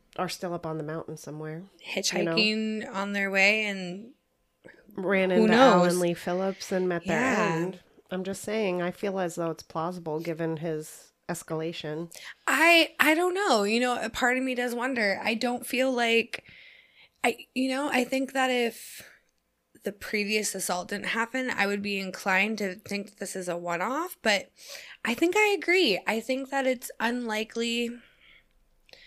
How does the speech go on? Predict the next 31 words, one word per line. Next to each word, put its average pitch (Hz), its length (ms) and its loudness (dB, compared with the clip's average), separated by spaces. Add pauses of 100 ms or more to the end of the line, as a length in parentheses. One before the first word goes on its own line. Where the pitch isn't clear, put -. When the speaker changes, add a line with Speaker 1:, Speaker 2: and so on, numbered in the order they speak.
(440)
Speaker 2:
My 247 140 6
coworker, 262 500 8
Carissa, 202 360 2
and 180 200 4
I 175 100 4
have 170 140 4
been 175 120 -2
talking 180 340 -2
a 175 80 0
lot 170 160 2
about 170 340 -2
the 170 300 -2
Idaho 170 380 -2
murders - 460 -10
Speaker 1:
Mm-hmm. 185 560 -2
Speaker 2:
'cause - 360 -6
they 175 140 -4
just 170 280 -4
convicted 175 460 -4
him. 180 220 -8
I 110 80 -8
don't 107 100 -8
know 175 100 -10
if - 120 -12
you 185 60 -6
saw - 220 -6
that. - 220 -10
Speaker 1:
Oh, 180 280 -2 (200)
I 160 60 -6
haven't. 165 540 -6
Speaker 2:
Yeah. - 260 -6